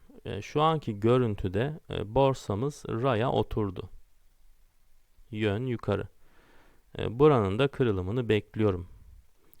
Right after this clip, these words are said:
Tabii ki de buranın kırılımı kolay değil.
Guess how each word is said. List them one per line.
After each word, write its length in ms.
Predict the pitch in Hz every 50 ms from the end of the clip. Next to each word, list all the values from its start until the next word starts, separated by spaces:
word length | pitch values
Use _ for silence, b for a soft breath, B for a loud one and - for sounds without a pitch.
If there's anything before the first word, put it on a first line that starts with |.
| - - -
Tabii 300 | - 131 147 156 156 143
ki 180 | - 117 107
de 160 | 104 98 95
buranın 280 | 104 107 104 101 101 101
kırılımı 440 | - - 104 101 95 95 95 95 92
kolay 480 | - - 101 95 95 92 90 90 87
değil. 160 | 92 107 143